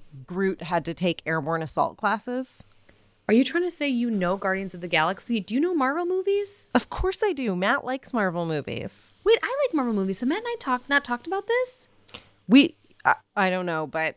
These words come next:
Speaker 1: I guess you guys just opened up another really, like, fascinating
Speaker 2: <gasps>
Speaker 1: part of
Speaker 2: I'm
Speaker 1: your
Speaker 2: really
Speaker 1: relationship.
Speaker 2: excited to talk to Matt about this when I'm back in New York.
Speaker 1: Should I go
Speaker 2: This
Speaker 1: get
Speaker 2: is
Speaker 1: him?
Speaker 2: great.
Speaker 1: J K.
Speaker 2: This is thrilling. J K, no, he needs to watch the kids. Let's move on.
Speaker 1: So, um, what happens is that <laughs> Joe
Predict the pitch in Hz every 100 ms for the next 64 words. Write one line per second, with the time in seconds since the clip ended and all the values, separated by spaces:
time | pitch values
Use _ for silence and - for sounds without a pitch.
0 | - 190 220 - 226 196 180 202 - 175
1 | 190 170 165 175 170 165 165 165 160 175
2 | 170 165 156 151 - 156 143 - 160 156
3 | 151 160 135 - - 151 - - 277 277
4 | 262 302 370 - - 277 - 254 - 202
5 | 214 - 196 175 202 - 165 160 165 170
6 | 190 196 185 156 139 180 202 208 208 262
7 | 151 - - - - 185 165 453 - -
8 | - 226 175 - - 151 - 403 480 -
9 | 392 427 214 175 180 - - 214 185 170
10 | 160 196 190 170 160 147 147 - - -
11 | 202 202 165 - - - - - - -
12 | - - - - - 175 147 143 151 -
13 | - - - - - 175 165 165 196 190
14 | 202 226 220 330 185 165 180 175 - -
15 | 170 165 165 165